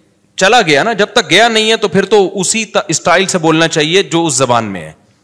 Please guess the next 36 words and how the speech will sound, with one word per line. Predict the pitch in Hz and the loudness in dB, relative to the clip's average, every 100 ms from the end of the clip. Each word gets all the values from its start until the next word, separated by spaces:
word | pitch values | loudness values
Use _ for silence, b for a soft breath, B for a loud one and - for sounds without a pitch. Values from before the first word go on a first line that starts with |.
| _ | _
लेकिन | 143 202 | -8 -2
जब | 208 | 2
आपकी | 180 196 226 | 2 2 -2
ज़बान | 180 160 175 196 | 0 2 2 2
ने | 196 | 0
उसको | 180 196 | 0 0
एक्सेप्ट | 151 - 175 - | 0 0 -2 -2
कर | 170 | -2
लिया | 175 139 131 147 - - _ _ _ _ 139 | 0 2 2 0 -8 -20 _ _ _ _ -2
और | 147 | -2
अपनी | 185 180 | 0 0
ज़बान | 147 143 170 175 | 2 2 2 2
का | 147 | 0
हिस्सा | 139 226 214 | 2 4 4
बना | 180 165 | 4 4
दिया, | 143 131 117 | 2 0 0
तो | 143 | -2
फिर | - 127 | -4 0
आपकी | 175 202 220 262 | 2 2 0 2
अहले | 240 226 202 | 4 4 4
ज़बान | 196 202 202 | 4 2 2
जिस | 202 | 0
तरह | 202 190 | 2 2
से | 196 | 2
बोल | 160 160 | 2 2
रहे | 160 208 | 2 0
हैं | |
उस | 190 | 0
तरह | 190 175 | 0 2
बोलने | 160 156 | 2 2
में | 165 | 0
कोई | 160 143 | 0 2
हरज | 139 196 240 233 B B - | 2 2 0 -6 B B -6
नहीं | 131 117 | -2 -2
है। | 92 | -2
खैर, | 135 135 | 0 0